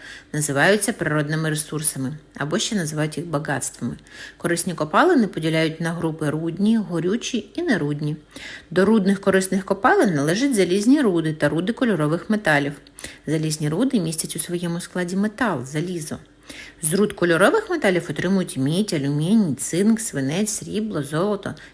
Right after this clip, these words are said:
та інші метали. А тепер хвилинка цікавості.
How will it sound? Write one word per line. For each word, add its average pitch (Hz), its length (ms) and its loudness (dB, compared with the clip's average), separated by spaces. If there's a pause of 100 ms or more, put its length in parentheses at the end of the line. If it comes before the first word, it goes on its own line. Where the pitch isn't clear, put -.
(120)
та 370 220 0 (140)
інші 247 380 2
метали. - 540 -8 (920)
А - 120 4
тепер 262 400 2
хвилинка 233 540 6
цікавості. 156 800 -4